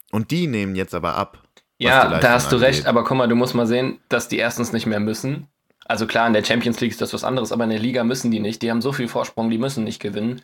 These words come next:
Speaker 2: Und wenn die mal stolpern,
Speaker 1: Ja.
Speaker 2: dann juckt's irgendwo keinen. Und was man bei Bayern auch dazu sagen muss, die spielen dieses Jahr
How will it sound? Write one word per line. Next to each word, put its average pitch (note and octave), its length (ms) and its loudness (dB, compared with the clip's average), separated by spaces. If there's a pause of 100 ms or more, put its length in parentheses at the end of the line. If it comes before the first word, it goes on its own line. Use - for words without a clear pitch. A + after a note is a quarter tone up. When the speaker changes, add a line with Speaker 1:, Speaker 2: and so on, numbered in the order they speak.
(140)
Speaker 2:
Und A2+ 160 -2
wenn A#2+ 100 0
die B2 60 0
mal A#2 140 0
stolpern, A#2+ 440 0
Speaker 1:
Ja. A2+ 80 4
Speaker 2:
dann A2+ 100 4
juckt's C#3 300 -2
irgendwo G#2 360 -2
keinen. A#2 480 -4 (340)
Und E3 260 -4
was B2+ 140 0
man A#2 140 0
bei A2+ 100 2
Bayern A2 240 2
auch C3 140 2
dazu A2 260 0
sagen G2+ 280 -2
muss, A2 240 -4 (280)
die A#2 80 -2
spielen B2+ 320 -4
dieses C3+ 300 -4
Jahr A2 400 -4